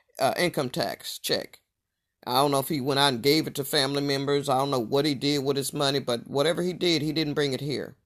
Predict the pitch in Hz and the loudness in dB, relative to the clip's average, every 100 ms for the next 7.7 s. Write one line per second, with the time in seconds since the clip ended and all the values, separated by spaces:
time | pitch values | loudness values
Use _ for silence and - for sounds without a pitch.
0 | _ - 117 131 135 123 - 127 117 117 | _ -8 -2 -2 -2 -4 -4 -2 -4 -6
1 | 117 127 147 127 104 87 - - 120 131 | -6 -4 -4 -4 -6 -8 -10 -8 -6 -4
2 | 117 107 117 110 135 113 65 - - _ | -4 -4 -6 -6 -6 -6 -6 -10 -14 _
3 | _ _ _ _ _ _ - 120 170 175 | _ _ _ _ _ _ -4 -2 -2 2
4 | 123 147 135 - 120 120 113 127 113 113 | 2 2 -2 -2 -6 -6 -4 -2 -2 -4
5 | 107 110 - - - - _ _ - _ | -6 -8 -6 -6 -6 -10 _ _ -20 _
6 | - 196 185 202 185 160 175 175 196 175 | -2 2 2 2 4 6 6 4 -2 0
7 | 160 160 175 165 147 147 | 2 0 0 2 2 2